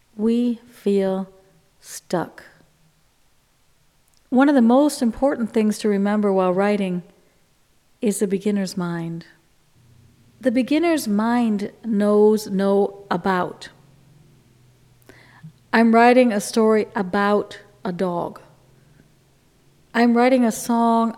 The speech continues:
about my first love. The beginner's mind is not about describing what love is. The beginner's mind is fresh in experience.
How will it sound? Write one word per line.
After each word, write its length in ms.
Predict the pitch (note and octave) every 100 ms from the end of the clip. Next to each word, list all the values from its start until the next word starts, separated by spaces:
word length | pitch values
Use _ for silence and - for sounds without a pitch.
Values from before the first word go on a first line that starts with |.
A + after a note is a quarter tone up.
| -
about 680 | F#3 G3+ G#3 G#3+ G#3+ - - -
my 240 | G#3 G3+
first 460 | G3+ - G3+ F#3+ -
love. 440 | F#3+ F3+ G#3+ F3 - _ _ _ _ _ _ _ _ _ _ - - _
The 80 | C4+
beginner's 560 | B3 A#3 D#4 E4+ D4 A3+
mind 560 | A3 A#3 B3 A3+ G#3+
is 180 | - G3
not 360 | G#3 G#3+ G#3+ -
about 680 | G3+ F3+ G#3 G#3 G3 - - _
describing 800 | G#3+ G3 - G#3+ G#3 G3+ G3 G3
what 260 | G3+ F#3+ G3
love 300 | G3 G3 F#3+
is. 440 | G3 F#3+ F3 E3 - _ _ _ _ _ _ - _ - _ _
The 100 | A#3+
beginner's 560 | A3 G#3+ C4+ C#4+ B3+ G#3
mind 720 | G#3+ A#3 A#3 G#3+ G3+ F3+ F#3 _ _ _ -
is 240 | G#3 -
fresh 560 | - - A#3 - - - _ _ _ _ _ _ _
in 140 | G3
experience. 880 | G3 - - G#3+ F#3+ F3 - - -